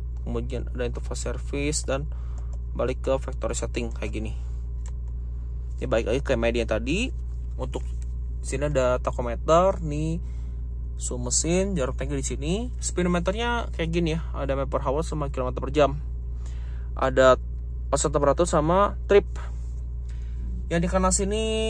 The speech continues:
ini buat pedal shift, atau menaikkan gigi. Ini buat wiper. Wipernya sudah it-, bisa diatur untuk waktu ya, kayak gini.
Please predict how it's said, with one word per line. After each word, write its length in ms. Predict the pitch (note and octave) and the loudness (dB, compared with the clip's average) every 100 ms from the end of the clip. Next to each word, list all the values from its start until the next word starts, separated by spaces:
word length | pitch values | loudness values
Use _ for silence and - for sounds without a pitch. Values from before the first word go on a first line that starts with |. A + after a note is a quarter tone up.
| A3 G3+ | 0 0
ini 160 | F#3+ | 0
buat 160 | F3 D#3 | 2 2
pedal 240 | - C3 | 0 0
shift, 240 | - F#3 - | 0 -2 -2
atau 80 | |
menaikkan 240 | E3 C#3+ C#3 | -4 -2 -2
gigi. 480 | C3+ C3 D#3+ A#3+ C4+ | -4 -2 -2 -2 -4
Ini 240 | - D3+ E3 | -2 0 2
buat 160 | C#3+ | 0
wiper. 560 | C#3 C3 C3 - G#3+ - | 0 0 0 -2 -2 -2
Wipernya 380 | D3+ D3 D3+ G3 | -2 0 0 0
sudah 340 | F3 D3+ D3 | 0 4 2
it-, 400 | - - - D3+ | 2 -4 -4 -4
bisa 240 | - D#3+ D#3 | -2 0 2
diatur 240 | C#3+ D#3 | 2 0
untuk 80 | D#3+ | 0
waktu 320 | E3 E3+ G3+ | 0 2 2
ya, 80 | F#3 | 2
kayak 140 | D#3 | 0
gini. 160 | D3 F#3 | 0 -2